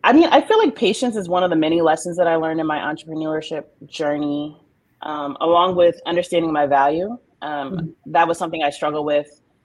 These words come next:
Speaker 1: um, personally, like, for years, was, like, understanding the value that I bring. Um, so that's, that, that, those are two things: understanding my value very early on,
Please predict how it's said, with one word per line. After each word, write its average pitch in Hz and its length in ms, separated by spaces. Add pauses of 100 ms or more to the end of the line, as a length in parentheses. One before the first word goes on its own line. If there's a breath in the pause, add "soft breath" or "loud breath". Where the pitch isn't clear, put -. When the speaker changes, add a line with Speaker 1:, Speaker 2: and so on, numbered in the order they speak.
(260)
Speaker 1:
um, 143 240
personally, 156 480
like, 139 300 (180)
for 165 100
years, 147 560
was, 151 140
like, 139 300
understanding 160 520
the 139 60
value 135 320
that 135 140
I 131 80
bring. 147 560 (600 soft breath)
Um, 135 600 (160)
so 180 140
that's, 165 260 (140)
that, 170 140 (160)
that, 170 260
those 190 180
are 180 60
two 175 240
things: - 480
understanding 170 380
my 151 100
value 143 300
very 143 220
early 143 280
on, 135 340